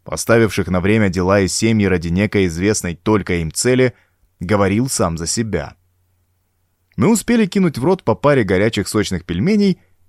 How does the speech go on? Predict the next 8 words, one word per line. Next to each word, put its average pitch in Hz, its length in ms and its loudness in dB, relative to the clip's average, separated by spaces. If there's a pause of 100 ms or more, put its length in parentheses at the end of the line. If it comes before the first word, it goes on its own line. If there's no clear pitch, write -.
(120)
и 196 80 2
Ерёменко 202 480 4
поднял 101 340 0
тост. - 400 -10 (560)
«За 127 260 2
мир, 208 280 6
дети 127 300 2
мои! 85 260 -2